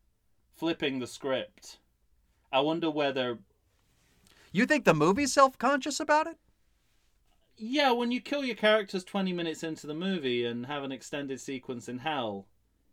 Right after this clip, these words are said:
Speaker 1: I think you're going into darker territory than, say, you know,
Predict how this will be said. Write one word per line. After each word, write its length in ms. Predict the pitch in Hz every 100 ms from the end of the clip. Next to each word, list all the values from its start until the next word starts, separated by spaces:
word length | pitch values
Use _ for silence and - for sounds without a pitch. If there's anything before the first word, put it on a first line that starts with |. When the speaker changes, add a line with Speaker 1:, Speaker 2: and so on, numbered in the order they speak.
| _ _ _ _ _ _ _
Speaker 1:
I 120 | 160 196
think 200 | 214 196
you're 100 | 170
going 240 | 185 180
into 220 | 165 151
darker 340 | 156 151 151 147
territory 600 | 175 165 160 - 127 120
than, 200 | 113 110
say, 380 | - 113 110 110 107
you 120 | 127 131
know, 320 | 113 104